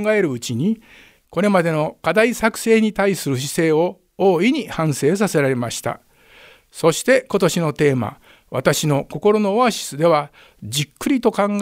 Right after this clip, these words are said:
えて取り組むことができました。この三年余りの間に、知らず知らずのうちに考える力が育まれてきたのかもしれません。また、いろいろな講師の先生のお話を聞くうちに、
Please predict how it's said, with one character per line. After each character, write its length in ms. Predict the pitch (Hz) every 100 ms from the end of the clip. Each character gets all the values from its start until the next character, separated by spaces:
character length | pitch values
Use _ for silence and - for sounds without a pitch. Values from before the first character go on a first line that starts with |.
| 196
え 100 | 185
て 260 | 262 - -
取 200 | 151 151
り 20 |
組 160 | 165 151
む 60 |
こ 100 | 135
と 100 | 120
が 120 | 170 226
で 100 | 165
き 100 | 139
ま 140 | 117
し 100 | -
た。 280 | - - _ _ _ _ _ _ _ _
こ 140 | - 202
の 100 | 196
三 300 | 202 208 214
年 200 | 214 214
余 240 | 226 214
り 40 | 185
の 140 | 160
間 280 | 165 185 180
に、 200 | 196 247 - _
知 220 | - -
ら 140 | 160 165
ず 120 | 156
知 140 | 143
ら 140 | 220 262
ず 100 | 247
の 140 | 202
う 80 | 180
ち 120 | 180
に 120 | 180
考 140 | 175 160 233 320
え 140 | 311
る 140 | 247 190
力 380 | - - 214 208
が 280 | 208 226 -
育 320 | 160 233 254
ま 140 | 277
れ 60 | 233
て 120 | 185
き 60 | -
た 100 | 180
の 120 | 170
か 100 | 254
も 120 | 302
し 120 | -
れ 80 | 139
ま 140 | 131
せ 160 | 110 123
ん。 160 | 131 - - - _ _ _ _ -
ま 180 | 151
た、 240 | 165 185 220 - - _
い 100 | 139
ろ 140 | 151 156
い 40 |
ろ 60 | 165
な 140 | 151
講 220 | - 220
師 140 | 214 160
の 100 | 147
先 280 | - 214 196
生 280 | - 160
の 140 | 147 151
お 60 |
話 420 | 151 202 190 - 185
を 100 | 170
聞 140 | -
く 120 | 208
う 80 | 208
ち 200 | - 180
に、 240 | 190 240